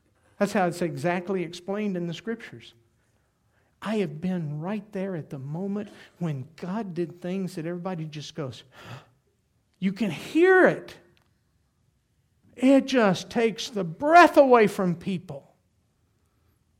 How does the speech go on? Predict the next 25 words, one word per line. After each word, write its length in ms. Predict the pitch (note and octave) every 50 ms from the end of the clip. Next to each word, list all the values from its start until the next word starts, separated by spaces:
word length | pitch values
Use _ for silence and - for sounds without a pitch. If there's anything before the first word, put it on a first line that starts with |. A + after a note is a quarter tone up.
| _ _ - -
I 60 | - F#3
never 200 | F#3 F#3+ F#3+ G3+
will 120 | G#3 G3
forget, 300 | G3 G3+ F#3+ F3 E3+ -
we 140 | F3+ F3+ F3
were 100 | E3+ E3
in 120 | D#3+ D#3+
the 100 | D#3+ D3+
jungle 400 | D3 E3 F#3+ F3+ F3 D#3 D3 D3
one 160 | D3 D3 D3
time, 280 | C#3+ D#3 D#3+ C#3 C#3+ C#3 - _ _ _ _ _ _ _ _ _ _ _ _ _ _ _ _ _ _ - - _ - - G3+
deep 300 | E3 G3 G3+ F3+ F#3 F3+
in 100 | D#3 C#3
the 60 | C3+
jungle. 400 | C3+ - D3+ C#3+ C#3+ C3+ B2+ C3 _ _ _ _ _ _ _ _ _ _ _ _ _ _ _ -
And, 400 | - G#3 F#3+ F#3+ F#3 F3+ F3 E3 - - -
uh, 380 | F3+ E3+ E3 D#3+ D#3+ D#3+ D#3 C3+ - - - _ -
we 140 | A3+ F#3 F#3
put, 340 | F#3 - A3 F#3+ G3+ - - E3+ E3 - - - - - -
we 100 | F#3+ F3+
had 140 | F3+ E3+ E3+
a 40 | F3
little 180 | F#3 F#3 G3
clinic 400 | F#3+ - - G3 F3 E3+ F#3+ G3+
going, 460 | D#3+ D#3+ E3 D#3+ E3 F3+ F#3 F#3 -